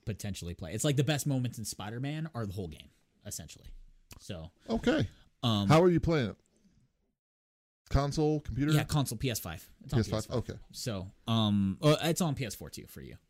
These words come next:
Speaker 1: but, like, um, this, one of these days,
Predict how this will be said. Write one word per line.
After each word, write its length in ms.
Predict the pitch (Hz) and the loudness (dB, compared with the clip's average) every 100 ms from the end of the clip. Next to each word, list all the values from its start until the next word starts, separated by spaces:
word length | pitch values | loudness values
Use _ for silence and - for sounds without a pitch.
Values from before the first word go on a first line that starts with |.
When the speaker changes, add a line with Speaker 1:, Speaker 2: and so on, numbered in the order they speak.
| - | -14
Speaker 1:
but, 160 | 101 | -14
like, 300 | - 69 - - 95 | -14 -18 -18 -20 -16
um, 260 | 78 67 - - | -16 -16 -20 -14
this, 340 | 104 92 - - | -8 -4 -4 -4
one 240 | 104 110 | -4 -4
of 40 | 82 | -4
these 120 | 76 | -10
days, 260 | - - | -6 -6